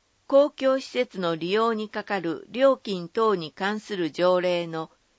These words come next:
一部改正議案十三件は一括審査。丸一、前回の料金改定による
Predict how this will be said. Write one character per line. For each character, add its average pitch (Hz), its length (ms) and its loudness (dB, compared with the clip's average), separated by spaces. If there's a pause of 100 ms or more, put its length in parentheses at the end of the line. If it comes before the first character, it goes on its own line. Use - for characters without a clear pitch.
一 233 320 -8
部 185 160 0
改 220 300 -4
正 220 360 0
議 202 180 0
案 139 280 -4 (240)
十 233 200 -4
三 240 300 -4
件 151 320 -6
は 139 180 -6 (380)
一 170 160 -6 (140)
括 220 240 -6
審 165 320 -10
査。 - 240 -18 (1400)
丸 208 280 4
一、 180 440 -8 (520)
前 277 220 2
回 202 320 -2
の 170 340 -4
料 254 280 4
金 170 260 -8
改 214 300 -2
定 208 280 0
に 190 180 -6
よ 180 140 -2
る 170 200 -6